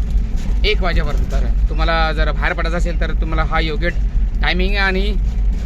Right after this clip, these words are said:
पूर्णपणे तुम्हाला हा, अ, म्हणजे मार्ग खाली भेटेल. गोवंडी भावांनो, चेंबूर वगैरे सगळं आपण क्रॉस केला, कारण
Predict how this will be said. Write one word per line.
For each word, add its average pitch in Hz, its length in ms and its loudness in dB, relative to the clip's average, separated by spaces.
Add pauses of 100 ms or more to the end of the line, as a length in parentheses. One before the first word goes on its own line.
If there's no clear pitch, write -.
पूर्णपणे 226 400 0
तुम्हाला 220 260 0
हा, 220 220 0 (1300)
अ, 165 40 2
म्हणजे 175 160 2
मार्ग 160 400 2
खाली 180 140 2
भेटेल. 175 240 2
गोवंडी 320 800 0 (340)
भावांनो, 294 520 0 (480)
चेंबूर 226 280 2
वगैरे 285 220 0
सगळं 254 180 -2
आपण 254 240 -2
क्रॉस 233 280 0
केला, 247 200 0
कारण 233 340 0